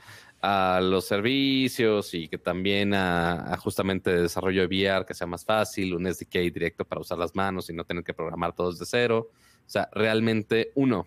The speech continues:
para hacer más fácil a nosotros usuarios poder entrar al metaverso. Dos, que más desarrolladores puedan hacer cosas al metaverso mucho más fácil.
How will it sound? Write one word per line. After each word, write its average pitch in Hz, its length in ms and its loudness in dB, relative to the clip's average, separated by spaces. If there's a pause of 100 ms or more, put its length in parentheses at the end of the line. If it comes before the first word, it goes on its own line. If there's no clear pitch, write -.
para 107 140 2
hacer 127 160 0
más 135 160 0
fácil 123 360 -2 (540)
a 98 340 2
nosotros 117 400 2
usuarios - 540 0 (260)
poder 92 240 2
entrar 95 240 2
al 95 120 2
metaverso. 104 500 0 (560)
Dos, - 480 -2 (240)
que 82 180 0
más 92 180 0
desarrolladores 87 640 0
puedan 87 140 0
hacer 87 160 -4
cosas 90 200 -2
al 90 60 0
metaverso 82 560 -2
mucho 85 320 -4
más 76 160 -12
fácil. - 240 -16